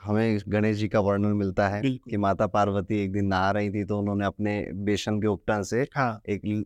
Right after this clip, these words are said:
Speaker 1: बच्चे का प्रतिमा बनाई
Speaker 2: बिल्कुल।
Speaker 1: और कहा कि किसी को अंदर मत आने
Speaker 2: हाँ,
Speaker 1: देना।
Speaker 2: हाँ।
Speaker 1: उसी टाइम पे शिव जी
Speaker 2: जी,
Speaker 1: आते
Speaker 2: जी,
Speaker 1: हैं
Speaker 2: जी, जी।
Speaker 1: और वो बच्चे से कहते हैं कि मुझे अंदर जाना है, जो मुझे पार्वती से मिलना है।
Speaker 2: हम्म,
Speaker 1: तो कहता,
Speaker 2: हम्म।
Speaker 1: "नहीं, मेरी मैया ने मुझे मना किया।"
Speaker 2: हाँ।
Speaker 1: और वो बच्चा इतना जिद्दी होता है, वो किसी की बात नहीं सुनता है, हर कोई आगे उसे
Speaker 2: हम्म,
Speaker 1: समझाता है।
Speaker 2: हम्म।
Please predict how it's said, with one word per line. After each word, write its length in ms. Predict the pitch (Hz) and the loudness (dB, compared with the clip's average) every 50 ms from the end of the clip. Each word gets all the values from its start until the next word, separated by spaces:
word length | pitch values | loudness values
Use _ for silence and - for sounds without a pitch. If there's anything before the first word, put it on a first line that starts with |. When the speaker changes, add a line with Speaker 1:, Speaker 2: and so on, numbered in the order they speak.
| - | -6
Speaker 1:
बच्चे 380 | 110 107 107 - - - 107 92 | -4 -2 -2 -2 0 0 0 0
का 300 | - 107 101 98 98 95 | 2 2 2 2 2 0
प्रतिमा 460 | 85 - 98 92 - 110 104 104 101 | -2 -4 -4 -4 -2 -2 -2 -2 -2
बनाई 420 | 95 101 95 92 95 95 98 104 | -2 -2 0 0 0 0 -2 -2
Speaker 2:
बिल्कुल। 280 | 110 139 139 135 - 104 | -4 -6 -6 -6 -4 -6
Speaker 1:
और 80 | - 117 | -4 -4
कहा 280 | - 104 101 107 110 | -2 0 0 0 0
कि 220 | 101 - 135 151 156 | 0 -2 -2 -4 -4
किसी 280 | - 123 107 - 127 | -4 -6 -6 -4 -4
को 100 | 107 117 | -2 0
अंदर 240 | 110 104 101 104 101 | 0 0 0 0 0
मत 200 | 98 98 92 - | 0 -2 -2 -2
आने 200 | 90 90 87 87 | -2 -2 -2 -4
Speaker 2:
हाँ, 80 | 85 87 | -6 -8
Speaker 1:
देना। 160 | 90 - - | -8 -8 -10
Speaker 2:
हाँ। 300 | - - _ _ - - - - - - - | -12 -14 _ _ -20 -20 -20 -20 -18 -12 -10
Speaker 1:
उसी 240 | 98 95 120 117 | -4 0 0 2
टाइम 280 | 101 113 107 107 107 104 | 2 2 2 2 0 0
पे 60 | 107 | -2
शिव 200 | 101 - - 110 | -2 -2 0 0
जी 60 | 104 | 0
Speaker 2:
जी, 140 | 98 104 104 | 0 0 2
Speaker 1:
आते 200 | 101 92 90 87 | 2 0 0 -2
Speaker 2:
जी, 60 | - | -4
Speaker 1:
हैं 220 | 101 92 95 95 - - | -4 -4 -4 -6 -8 -10
Speaker 2:
जी, 60 | 117 | -16
जी। 260 | - _ _ - - _ _ _ - | -20 _ _ -20 -20 _ _ _ -4
Speaker 1:
और 340 | 85 87 87 87 87 87 - | -2 0 0 0 0 -2 -2
वो 100 | 95 101 | -2 0
बच्चे 280 | 95 107 - - - 107 | 0 0 0 0 -2 -2
से 120 | 107 110 | -2 -2
कहते 300 | 101 107 98 95 - 113 | 0 0 0 0 0 -4
हैं 200 | 110 107 104 104 | -4 -4 -4 -6
कि 140 | - 104 104 | -4 -4 -2
मुझे 200 | 98 95 95 104 | -2 -2 0 0
अंदर 240 | 98 95 95 104 101 | 0 0 0 0 0
जाना 220 | 101 101 101 123 | 0 0 0 0
है, 60 | 147 | 0
जो 100 | 165 185 | 0 0
मुझे 180 | 175 170 160 170 | 0 0 -2 -2
पार्वती 460 | - - 98 92 92 92 90 - 113 | 0 0 2 2 2 0 0 -2 -4
से 140 | 101 - 101 | -4 -4 -2
मिलना 180 | 92 90 85 151 | -2 -2 -2 -2
है। 60 | 147 | -2
Speaker 2:
हम्म, 120 | 85 - | -2 -4
Speaker 1:
तो 60 | - | -4
कहता, 200 | 87 98 - - | -4 -2 -2 0
Speaker 2:
हम्म। 100 | 110 107 | 0 0
Speaker 1:
"नहीं, 100 | 104 101 | 0 0
मेरी 200 | 104 104 107 113 | 0 0 -2 -2
मैया 300 | 110 107 101 95 98 95 | -2 -2 0 0 0 0
ने 100 | 95 95 | 0 0
मुझे 160 | 95 98 104 113 | 0 -2 -2 -2
मना 260 | 113 104 92 87 87 | -2 -2 -2 -2 -2
किया।" 260 | - 69 71 - 135 | -4 -6 -6 -4 -4
Speaker 2:
हाँ। 180 | 131 120 113 - _ - _ _ - - _ _ - - _ - | -4 -6 -8 -12 _ -20 _ _ -20 -20 _ _ -20 -16 _ -4
Speaker 1:
और 80 | 98 | -2
वो 60 | 98 | -2
बच्चा 240 | 101 104 - - 113 | -2 -2 0 0 0
इतना 260 | 110 101 120 104 113 | 0 0 0 0 0
जिद्दी 280 | 107 117 117 110 127 123 | 0 -2 0 0 2 2
होता 300 | 123 120 107 95 120 120 | 2 2 0 2 2 2
है, 180 | 117 117 120 120 | 2 2 2 0
वो 120 | 113 107 | -2 -4
किसी 360 | - - 123 120 - 151 135 | -6 -6 -6 -2 0 0 2
की 80 | 131 131 | 2 2
बात 240 | 110 113 110 104 - | 2 2 2 2 0
नहीं 100 | 113 110 | -2 -6
सुनता 400 | - - 110 104 92 95 107 107 | -4 -4 -6 -4 -2 0 0 0
है, 60 | 107 101 | 0 2
हर 160 | 110 117 120 | 0 0 0
कोई 240 | - - 123 131 123 | 0 -2 -2 0 0
आगे 220 | 113 107 98 107 | 0 0 0 -2
उसे 140 | 101 107 107 | -4 -6 -6
Speaker 2:
हम्म, 200 | 98 - 139 135 | -4 -2 -2 0
Speaker 1:
समझाता 320 | 90 90 87 82 - 95 | 0 0 -2 -2 0 0
है। 60 | 120 | 0
Speaker 2:
हम्म। 160 | 143 127 123 | 0 0 -4